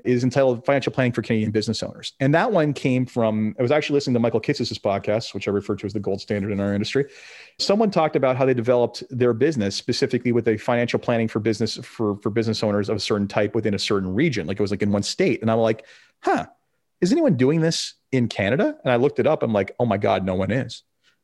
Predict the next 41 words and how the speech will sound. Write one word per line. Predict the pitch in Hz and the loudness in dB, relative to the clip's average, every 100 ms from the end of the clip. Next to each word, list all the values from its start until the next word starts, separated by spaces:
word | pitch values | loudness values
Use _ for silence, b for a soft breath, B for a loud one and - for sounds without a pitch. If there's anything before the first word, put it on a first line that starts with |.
| - | -2
Right? | 104 104 | 0 2
Like, | 110 104 | -2 2
that | 123 135 | 2 4
was, | 113 101 - _ - | 2 0 -6 _ -2
that | 104 | 0
was | 101 | -2
perfect. | - 302 - - B B B B | -4 -4 -4 -12 B B B B
I | 127 131 | 0 2
basically | 165 180 151 131 117 110 117 _ | 2 2 0 0 2 0 -4 _
took | 139 123 | -2 0
that | 110 | 2
over, | 107 110 131 | 2 2 0
named | 113 117 127 | 2 2 4
it | 123 | 2
exactly | 107 110 113 120 | 2 0 2 2
what | 107 | 2
it | 101 | 4
is. | 139 98 143 - | 2 2 0 -2
And | 120 117 | -2 -2
since | - 135 - | 0 -2 0
then, | 123 120 117 | 0 0 0
that | 120 147 | 2 2
one's | 143 123 | 0 0
about | 120 117 113 - - | 2 2 2 -4 -6
less | 151 135 | -2 -2
than | 123 | -2
forty | - 139 131 123 | -2 0 2 2
episodes | 117 117 - 107 107 | 2 0 0 0 0
in, | 95 120 165 B B B - | 0 0 -4 B B B -2
but | 131 113 110 - _ - | 2 4 2 -6 _ -2
already | 135 127 147 143 135 | 2 4 4 2 2
garnered | 135 123 123 113 120 | 0 0 0 2 0
some | - 127 | 0 0
business | 117 190 101 - - | 2 0 -4 -6 -6
from | - 95 | -4 -4
it. | - | -4
So | - 117 113 113 | 0 4 4 2
it's | 127 - | 0 0
been, | 151 143 139 135 135 - _ | 2 2 2 0 -2 -6 _
it's | 151 127 | -4 -2
been | - 147 143 139 139 | 0 0 2 0 -2